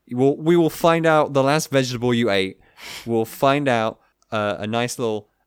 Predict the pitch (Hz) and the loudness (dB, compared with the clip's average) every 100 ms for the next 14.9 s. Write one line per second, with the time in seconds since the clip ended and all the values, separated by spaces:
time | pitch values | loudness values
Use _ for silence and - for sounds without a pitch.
0 | - 120 110 104 104 - 104 95 92 101 | -6 -4 -4 -6 -8 -10 -8 -8 -8 -6
1 | 101 110 143 175 - - - 269 330 175 | -6 -4 -2 -2 -2 -6 4 8 8 8
2 | 98 85 - 151 127 123 110 127 117 92 | -4 -10 -8 -4 -2 0 0 0 0 0
3 | 85 85 _ _ 113 143 175 175 156 160 | -6 -12 _ _ -4 -4 -4 -6 -6 -8
4 | 156 - 147 147 151 147 147 170 185 - | -10 -14 -14 -10 -12 -10 -10 -8 -10 -12
5 | 104 107 87 92 _ _ 127 139 156 196 | -14 -14 -14 -18 _ _ -6 -4 -2 -2
6 | 202 196 185 190 196 202 190 190 190 180 | -2 -4 -4 -4 -4 -8 -6 -6 -6 -8
7 | - 175 - 165 160 143 117 107 95 - | -6 -8 -6 -4 -4 -4 -6 -6 -8 -6
8 | 104 95 113 _ 143 139 - 101 92 98 | -8 -8 -10 _ 0 0 -2 -6 -4 -6
9 | - - 98 85 90 - - - _ 127 | -12 -10 -10 -10 -12 -14 -20 -20 _ -12
10 | 123 - 147 139 135 _ _ _ - 160 | -12 -6 -4 -4 -8 _ _ _ -2 -2
11 | 202 - 90 95 - _ _ _ 110 101 | -2 -8 -10 -12 -14 _ _ _ -12 -12
12 | 101 _ - 147 - _ _ - - 240 | -14 _ -14 -14 -16 _ _ -12 -6 -4
13 | - - 135 170 - 101 95 98 92 - | -6 -14 -10 -10 -8 -10 -10 -16 -16 -18
14 | _ _ - 202 185 143 139 147 143 | _ _ -4 -4 -2 -2 -2 -4 -8